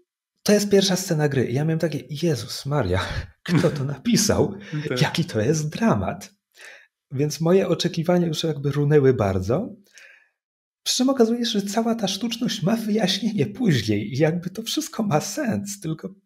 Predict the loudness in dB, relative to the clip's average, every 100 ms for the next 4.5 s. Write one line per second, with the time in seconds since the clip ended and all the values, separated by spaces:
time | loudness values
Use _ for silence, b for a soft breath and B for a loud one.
0 | -12 -10 -6 -6 -4 -4 -4 -4 -6 -4
1 | -2 0 0 0 0 0 -2 -6 -6 -6
2 | -4 -4 -4 -4 -8 -12 _ _ _ _
3 | _ _ _ _ _ -10 -8 -6 -4 -4
4 | -2 -4 -6 -8 -8